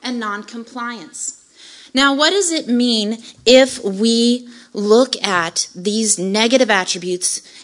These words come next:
and change the way we view them? Instead of as negative attributes, we view them as strengths, as part of the diversity of God's creation. By changing the way A D H D is viewed,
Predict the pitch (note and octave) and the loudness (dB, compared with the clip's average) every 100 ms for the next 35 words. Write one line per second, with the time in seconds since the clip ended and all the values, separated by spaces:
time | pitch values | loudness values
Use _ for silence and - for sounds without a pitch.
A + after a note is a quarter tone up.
0 | - G3+ - B3 C4 D4 C4+ B3+ A#3 A3+ | -4 0 0 2 2 2 0 2 4 4
1 | A#3 G3 G#3 G#3 G3+ F#3 E3 D#3+ E3 G3+ | 2 -2 -2 0 0 -4 -6 -6 -4 0
2 | - A3 A3+ A3 G3+ F#3+ G3+ G#3 G#3+ G#3+ | 2 2 2 0 -2 -2 -2 0 2 2
3 | G3+ F#3 - _ F#3+ A3 - G#3 G#3 G#3 | 0 -4 -16 _ -4 -2 -4 -4 -4 -4
4 | G3 F#3+ G3 G3+ G3+ F3 F3+ - - F#3 | -6 -4 -2 0 -2 -4 0 0 0 -6
5 | E3+ - - - - - - - G3 - | -8 -6 -4 -4 -6 -16 -16 -6 -6 -4
6 | G#3 G#3+ A3 F#3+ G3+ G3 F#3 G3 G#3+ G#3 | 0 2 2 4 4 4 4 2 2 2
7 | G#3 F#3+ E3+ F3+ D#3+ D#3+ - - E3 D#3 | 0 -2 -2 -2 -2 -2 -6 -6 -4 -4
8 | D#3 - D#3+ D3 - _ - - - - | 0 0 -2 -12 -20 _ -20 -20 -20 -6
9 | G#3+ A3 A3+ C4 C#4 D4+ D4+ C#4+ A#3+ B3 | -2 0 2 4 4 4 2 2 4 4
10 | A#3+ G#3 A3+ A3+ A3 G#3+ G#3 - G3 F3 | 4 0 0 0 2 2 2 -2 -4 -4
11 | E3+ E3 F3+ F3 D#3+ | -6 -6 -6 -6 -8